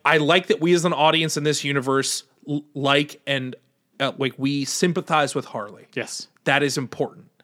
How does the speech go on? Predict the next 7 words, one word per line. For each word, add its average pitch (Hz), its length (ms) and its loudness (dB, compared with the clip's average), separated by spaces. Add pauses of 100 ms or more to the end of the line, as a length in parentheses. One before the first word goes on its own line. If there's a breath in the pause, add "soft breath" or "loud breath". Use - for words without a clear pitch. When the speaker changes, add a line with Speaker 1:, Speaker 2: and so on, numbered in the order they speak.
(240 soft breath)
Speaker 2:
Yes. - 420 -6
Speaker 1:
Um, 127 480 0 (1300)
okay. 135 460 0 (640)
Uh, 131 420 2 (180)
the 135 220 0
post-credit 165 500 2
sequence 156 540 -2